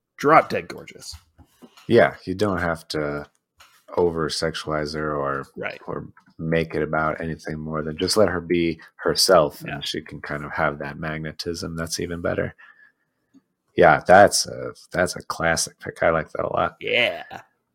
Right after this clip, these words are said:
Speaker 1: Yeah.
Speaker 2: Um, well, you,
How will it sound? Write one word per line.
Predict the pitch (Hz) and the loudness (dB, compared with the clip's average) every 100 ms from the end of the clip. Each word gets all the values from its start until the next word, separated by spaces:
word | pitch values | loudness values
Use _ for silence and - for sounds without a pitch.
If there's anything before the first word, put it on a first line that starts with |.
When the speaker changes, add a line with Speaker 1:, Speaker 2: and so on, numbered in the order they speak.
| _ _ | _ _
Speaker 1:
Yeah. | - 110 151 185 120 107 95 92 | -6 2 6 8 8 10 10 8
Speaker 2:
Um, | 92 - - - - - - - - - - | 4 -6 -18 -20 -20 -20 -20 -20 -20 -4 6
well, | 120 113 | 8 8
you, | 110 151 | 8 6